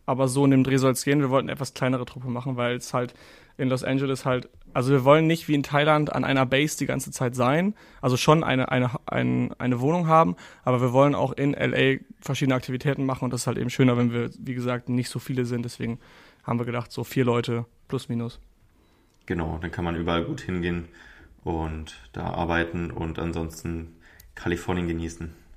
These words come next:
Speaker 1: Der California Lifestyle, einfach nur geil.
Speaker 2: Genau.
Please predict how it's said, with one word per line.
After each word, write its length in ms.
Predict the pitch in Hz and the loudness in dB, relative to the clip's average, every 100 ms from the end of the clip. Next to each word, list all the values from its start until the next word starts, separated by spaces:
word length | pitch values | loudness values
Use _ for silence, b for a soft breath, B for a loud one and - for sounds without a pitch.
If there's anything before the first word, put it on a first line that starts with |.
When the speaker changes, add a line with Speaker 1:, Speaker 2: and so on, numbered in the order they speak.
| - - - | -20 -20 -6
Speaker 1:
Der 120 | 135 | -6
California 480 | - 123 - 131 127 | 0 -2 2 4 4
Lifestyle, 540 | 127 123 - 120 120 - | 2 0 0 -2 -2 -4
einfach 340 | 131 139 - | -4 -4 -4
nur 240 | 135 127 - - | -2 -2 -6 -10
geil. 280 | - - - _ _ _ _ _ _ _ _ - | -8 -8 -10 _ _ _ _ _ _ _ _ -8
Speaker 2:
Genau. 320 | 87 85 | -6 -6